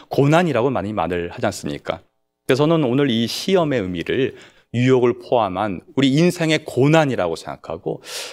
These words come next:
그 인생의 고난의 의미를 어떻게 우리가 감당해야 되는지 잠시 살펴보고자 합니다. 자, 인생을 고난이라고 정의되려니까 벌써 마음이 무겁습니다. 예, 그래서 오늘 말씀의 시작은 좀 가벼운 얘기로 시작을 해보고자 합니다.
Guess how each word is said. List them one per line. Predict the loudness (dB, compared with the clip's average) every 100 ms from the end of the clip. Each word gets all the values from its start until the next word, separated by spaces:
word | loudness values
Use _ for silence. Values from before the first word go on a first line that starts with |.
| 0
그 |
인생의 | 2 4 0
고난의 | 2 2 2 2 2 2
의미를 | 0 0 -2 0 2
어떻게 | 2 2 2 0 2 -4 0 0 -2
우리가 | 0 -2
감당해야 | -2 -6 -2 0 0
되는지 | -4 -8 -10 -4 -2 -2
잠시 | -4 -8 -4
살펴보고자 | -2 -2 -2 -4 -4 -6 -6 -6
합니다. | -8 -10 -12 _ _ -20 -16 -14 -14 -16 -2
자, | 2 4 4
인생을 | 2 2 2 2 2 2
고난이라고 | 0 0 2 2 4 2 0
정의되려니까 | -4 -2 0 0 -2 -4
벌써 | -2 -2
마음이 | 2 2 2 0
무겁습니다. | -4 -6 -2 -2 -2 -4 -4 -6 -10 -16 _
예, | -14 -6
그래서 | -4 0 0 0 -4 -12 -10 -2
오늘 | 4
말씀의 | 4 2 0 -2
시작은 | -2 0 0 2 0 0 -2 -8
좀 | -10 -8
가벼운 | -4 -2 2 2 0
얘기로 | -4 -4 -4 0 0 0
시작을 | -4 -2 0 0 -4
해보고자 | -6 -6 -6
합니다. | -6 -10 -10